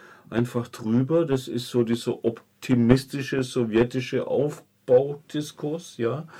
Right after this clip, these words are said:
der sagt, wir sind alle Menschen und so und wir bauen hier die sowjetische Zukunft in Kiew. Und, äh, da spielt irgendwie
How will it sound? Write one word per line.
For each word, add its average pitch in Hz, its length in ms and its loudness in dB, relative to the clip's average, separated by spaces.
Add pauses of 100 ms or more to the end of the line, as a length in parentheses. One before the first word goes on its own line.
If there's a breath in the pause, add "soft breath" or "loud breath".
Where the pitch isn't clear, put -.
(640 loud breath)
der 120 560 12
sagt, 123 580 2
wir 123 180 8
sind 120 300 2
alle 110 220 4
Menschen 151 600 0
und 131 220 -6
so 135 280 -4
und 123 180 -2
wir 117 100 2
bauen 110 380 0
hier 113 200 -2
die 110 120 -6
sowjetische 104 680 -6
Zukunft 165 580 -8 (320)
in 117 280 -4 (120)
Kiew. 143 360 -6 (720 loud breath)
Und, 120 480 2
äh, 113 640 12 (140)
da 107 500 0
spielt 123 680 -2
irgendwie 113 880 0